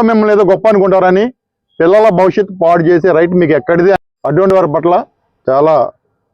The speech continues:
నిశ్చితంగా గమనిస్-, గమనిస్తున్నాం, తగు చర్యలు కూడా తీసుకుంటాం. ఆ ఉద్దేశంతో ఆ విషయాలు తెలియపరచాలనే ప్రతి ఈ ఊర్లో, ఇప్పుడు ఇక్కడ ఈ కేసినపల్లిలో స్టార్ట్ చేసాం, ఇలాగే ఈ ఫ్లాగ్ మార్చ్ ప్రతి ఊర్లో కూడా, ఈ ఊర్లోనే ఏదో చేయాలి,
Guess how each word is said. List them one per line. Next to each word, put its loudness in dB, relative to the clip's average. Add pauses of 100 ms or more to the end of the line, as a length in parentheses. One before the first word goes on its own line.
(160)
నిశ్చితంగా 0
గమనిస్-, -2
గమనిస్తున్నాం, -2 (600)
తగు 0
చర్యలు 2
కూడా -2
తీసుకుంటాం. -4 (1300)
ఆ 0 (140)
ఉద్దేశంతో 2 (140)
ఆ 2
విషయాలు 0
తెలియపరచాలనే 0 (720)
ప్రతి 0 (260)
ఈ 0 (100)
ఊర్లో, 0 (440)
ఇప్పుడు 0
ఇక్కడ -2 (120)
ఈ 2 (160)
కేసినపల్లిలో 2
స్టార్ట్ -2
చేసాం, -2 (480)
ఇలాగే 2 (100)
ఈ 2
ఫ్లాగ్ 0
మార్చ్ -2
ప్రతి -2 (100)
ఊర్లో 2
కూడా, 0 (720)
ఈ 0 (120)
ఊర్లోనే 0
ఏదో 2 (140)
చేయాలి, 2